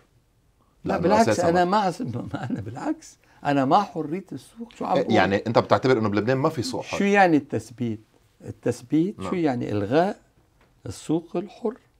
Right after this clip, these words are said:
Speaker 1: مش هيك؟
Speaker 2: ما هيدا
Speaker 1: السوق
Speaker 2: سؤال،
Speaker 1: الحرة.
Speaker 2: يعني، يعني بفهم منك إنه ما بتوصف لبنان بالسوق الحر الفعلي.
Speaker 1: أنا ما بوصف لبنان إنه لبنان طبق بالمجال النقدي
Speaker 2: نعم.
Speaker 1: وبالمجال، آه، آه، سعر الصرف
Speaker 2: مم.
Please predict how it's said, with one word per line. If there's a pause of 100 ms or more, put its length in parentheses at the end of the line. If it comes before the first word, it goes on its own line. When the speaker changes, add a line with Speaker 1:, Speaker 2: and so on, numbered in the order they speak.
(720)
Speaker 1:
مش
هيك؟
Speaker 2:
ما
هيدا
Speaker 1:
السوق
Speaker 2:
سؤال،
Speaker 1:
الحرة.
Speaker 2:
يعني،
يعني
بفهم
منك
إنه
ما
بتوصف
لبنان
بالسوق
الحر
الفعلي. (140)
Speaker 1:
أنا
ما
بوصف
لبنان
إنه (100)
لبنان
طبق (160)
بالمجال
النقدي (300)
Speaker 2:
نعم. (400)
Speaker 1:
وبالمجال، (200)
آه،
آه،
سعر
الصرف
Speaker 2:
مم.